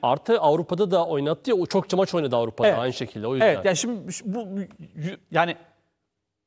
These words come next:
Speaker 2: bunları değiştirmek hakikaten çok zor. Yüz yirmi yıllık kulüplerden bahsediyoruz.
Speaker 1: Hı hı.
Speaker 2: Bin dokuz yüzlü yıllarda kurulmuşlar, kuruldukları gün itibariyle. Hücum etmişler, iyi oynamışlar,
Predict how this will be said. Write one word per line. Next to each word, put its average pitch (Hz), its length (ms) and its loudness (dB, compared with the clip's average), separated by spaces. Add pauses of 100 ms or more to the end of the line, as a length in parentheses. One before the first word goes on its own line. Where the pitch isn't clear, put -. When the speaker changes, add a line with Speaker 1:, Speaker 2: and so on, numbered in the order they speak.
(160)
Speaker 2:
bunları 196 520 0
değiştirmek 220 500 -2
hakikaten 202 400 -2
çok 180 220 -4
zor. 127 240 -4
Yüz 151 340 -4
yirmi 208 220 -4
yıllık 190 260 -4
kulüplerden 175 640 0
bahsediyoruz. 117 540 -6
Speaker 1:
Hı 113 40 -8
hı. 113 60 -6
Speaker 2:
Bin 147 140 -6
dokuz 175 320 -4
yüzlü 123 120 -10
yıllarda 147 360 -2
kurulmuşlar, 165 680 -4
kuruldukları 185 400 -4
gün 165 280 -6
itibariyle. 117 720 -4 (1200)
Hücum 196 280 2
etmişler, 202 520 -2 (180)
iyi 196 180 0
oynamışlar, 196 560 0